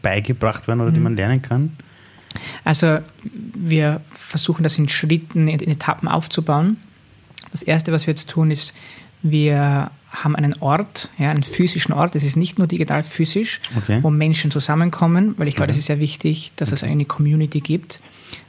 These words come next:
Speaker 2: Ähm, weil allein zu kämpfen ist nicht schön.
Speaker 1: Mhm.
Speaker 2: Ähm, und was wir jetzt tun, ist, wir bieten, wir entwickeln gerade ein Curriculum, das ergänzend für Universitätsstudenten, aber auch für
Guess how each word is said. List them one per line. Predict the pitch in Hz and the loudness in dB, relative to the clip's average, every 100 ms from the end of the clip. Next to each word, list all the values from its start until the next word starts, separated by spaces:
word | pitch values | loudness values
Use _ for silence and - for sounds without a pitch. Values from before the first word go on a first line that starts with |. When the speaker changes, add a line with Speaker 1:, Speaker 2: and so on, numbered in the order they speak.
| - | -8
Speaker 2:
Ähm, | 175 143 143 143 143 | -2 0 2 2 0
weil | 147 - | -2 -2
allein | 156 147 147 | -2 0 0
zu | - | 0
kämpfen | 143 147 143 143 | -2 0 0 -2
ist | - | 0
nicht | 180 | 0
schön. | - 214 226 - | 2 2 2 -2
Speaker 1:
Mhm. | 104 131 131 - - - - - - - - _ - | 0 0 -2 -8 -18 -20 -20 -20 -20 -20 -20 _ -2
Speaker 2:
Ähm, | 160 156 156 156 156 156 - | 2 4 4 2 0 -4 -6
und | - 175 175 175 170 - | 0 2 2 0 -4 -4
was | 180 170 | -4 -2
wir | 196 | -4
jetzt | - | -4
tun, | - 196 202 | 0 2 2
ist, | 185 - | 0 -4
wir | 160 | -4
bieten, | - 190 202 - 190 190 202 - - _ _ _ - - | 0 0 0 0 2 4 0 -4 -20 _ _ _ -20 -6
wir | - 165 | -2 0
entwickeln | 156 185 180 | 0 0 0
gerade | 165 151 | 0 0
ein | 147 | 0
Curriculum, | - 175 - 202 214 277 - - - - _ _ _ _ _ - - - - - - _ _ - - | 0 -2 0 0 0 -2 -8 -20 -20 -20 _ _ _ _ _ -20 -20 -20 -20 -20 -20 _ _ -14 -2
das | 165 160 156 - - - - - | 2 4 2 2 2 -2 -8 -4
ergänzend | 156 165 190 196 - 196 190 - - | 0 2 2 0 2 0 0 -10 -14
für | - - 165 | -14 -2 0
Universitätsstudenten, | 156 147 139 147 190 190 - 170 175 175 175 170 - | 0 -2 -2 0 0 0 -2 2 2 2 2 0 0
aber | 156 - | 0 0
auch | 151 | -2
für | - - - 151 143 | -4 -10 -2 0 0